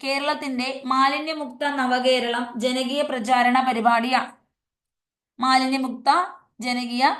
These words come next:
പ്രചാരണ പരിപാടി. ഇനി ഉരുൾപൊട്ടൽ ഉണ്ടാകുന്ന പത്തൊൻപത് സംസ്ഥാനങ്ങളുടെ പട്ടികയിൽ കേരളത്തിന്റെ സ്ഥാനം എത്രയാണ്? ആറാം.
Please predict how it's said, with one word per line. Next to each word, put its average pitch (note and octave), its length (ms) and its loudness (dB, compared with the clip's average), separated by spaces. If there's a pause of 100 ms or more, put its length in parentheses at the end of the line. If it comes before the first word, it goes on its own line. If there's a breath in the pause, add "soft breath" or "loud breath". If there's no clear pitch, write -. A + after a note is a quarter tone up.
(100)
പ്രചാരണ B3 920 2
പരിപാടി. A3 440 -2 (840)
ഇനി E4 100 0
ഉരുൾപൊട്ടൽ E4 680 2
ഉണ്ടാകുന്ന C4 680 2
പത്തൊൻപത് D4 520 -2
സംസ്ഥാനങ്ങളുടെ C4 720 0
പട്ടികയിൽ A#3+ 600 -6
കേരളത്തിന്റെ C4+ 840 0
സ്ഥാനം D3 560 0
എത്രയാണ്? A#3 840 0 (1500)
ആറാം. - 500 4